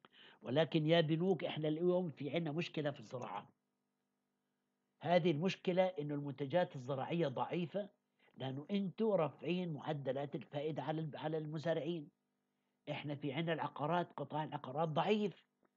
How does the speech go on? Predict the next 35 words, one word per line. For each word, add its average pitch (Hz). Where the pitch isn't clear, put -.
أثر 156
معي 135
في 147
الناتج 147
المحلي 151
الإجمالي، 165
فيش 147
تنشيط، 175
البلد 165
شبه 165
واقفة. 196
فأنا 160
بدي 139
أنشط 180
هذا 156
القطاع 139
وبدي 131
أخليه 147
يسرع 139
في 131
عملية 147
الإنتاج. 123
إيش 151
بعمل؟ 143
بروح 123
البنك 127
المركزي 139
بقول: 135
إحنا 170
بنخفض 147
سعر 156
الفائدة 170
على 147
قطاع 139
الإنشاءات، -